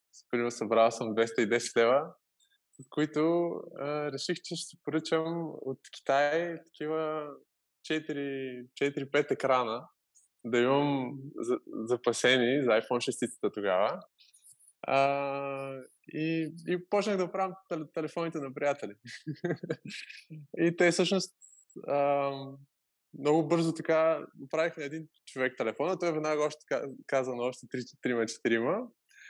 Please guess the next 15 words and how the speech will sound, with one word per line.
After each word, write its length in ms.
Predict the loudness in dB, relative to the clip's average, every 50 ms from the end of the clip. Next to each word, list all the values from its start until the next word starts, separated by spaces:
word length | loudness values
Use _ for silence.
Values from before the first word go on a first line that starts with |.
| -20 -20 _ _ -4
И 80 | 2 4
аз 200 | 4 4 4 2
така 560 | 0 2 6 6 8 8 8 6 6 6 4 2 2 0 -2 -4 -8 -12 _ _ _ _ _ -16
беше 340 | -10 -8 -6 -6 -8 -8 -4
това 160 | -2 -2 0
някаква 380 | 0 -2 -4 -2 -2 -4 -4
форма 320 | -2 0 0 0 0 0 -2
на 120 | -2 -2
предприемачество. 840 | -4 -6 -8 -6 -4 -2 -2 2 2 2 2 0 -2 -10 -10 -6 -6
<laughs> 40 | -4 -4 -4
Вече 340 | -4 -6 -4 -2 -2 -2 -2 -4 _ -20 -20 -20 _ _ _ _ _
предлагах 420 | -2 0 4 4 6 4 4 2
някаква 300 | 0 -4 -4 -4 -4 -8
услуга 400 | -8 -6 -6 -6 -6 -4 -6 -6 -8
на 80 | -12